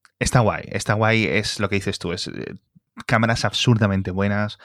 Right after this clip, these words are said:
Ahora llegará el Mate treinta con sus problemas de software, pero con una cámara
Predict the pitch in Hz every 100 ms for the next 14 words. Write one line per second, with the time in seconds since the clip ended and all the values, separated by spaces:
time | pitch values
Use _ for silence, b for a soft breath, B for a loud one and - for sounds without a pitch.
0 | B B - 110 117 107 101 101 101 104
1 | - - 107 113 107 101 104 101 101 95
2 | 104 - 98 107 123 117 110 113 110 113
3 | 107 98 92 98 101 101 98 95 95 92
4 | 90